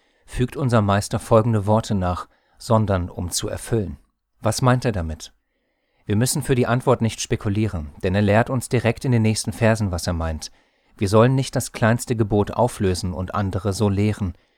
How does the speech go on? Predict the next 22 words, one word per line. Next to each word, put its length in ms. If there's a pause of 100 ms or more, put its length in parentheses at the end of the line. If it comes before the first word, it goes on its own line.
(160)
sondern 420
wir 80
sollen 220
sie 100
tun 380
und 240
lehren 440 (160)
und 160
dabei 220
mehr 320
als 240
nur 100
den 160
Buchstaben 460
erfüllen, 460 (400)
wie 100
es 80
zum 140
Beispiel 240
die 100
Pharisäer 560
taten. 440